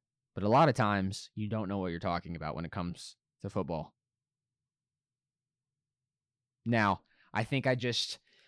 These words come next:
I think I'm a little heated because he doesn't like the Cowboys, and I am a Cowboys fanatic. Stephen A. Smith, I have, if for whatever reason you are listening to this,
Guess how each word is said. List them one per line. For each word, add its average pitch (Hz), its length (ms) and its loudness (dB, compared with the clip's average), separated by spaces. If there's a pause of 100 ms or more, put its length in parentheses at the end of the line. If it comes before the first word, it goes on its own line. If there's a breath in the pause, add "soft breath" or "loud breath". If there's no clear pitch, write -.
(280 soft breath)
I 117 100 2
think 135 160 4
I'm 135 100 6
a 135 80 4
little 151 240 8
heated 151 420 8
because 139 400 2
he - 160 -4
doesn't 135 240 2
like 117 140 0
the 113 60 -8
Cowboys, 101 500 4
and 90 80 -4
I 98 80 0
am 98 100 0
a 95 60 -2
Cowboys 98 640 0 (200)
fanatic. 104 460 -4 (1300)
Stephen 131 240 4
A. 120 60 4
Smith, 123 260 2
I 113 100 4
have, 113 380 4 (180)
if 131 160 4
for 139 220 0
whatever 113 520 2
reason 104 380 0
you 101 140 2
are 104 100 4
listening 113 460 2
to 113 140 2
this, 113 260 0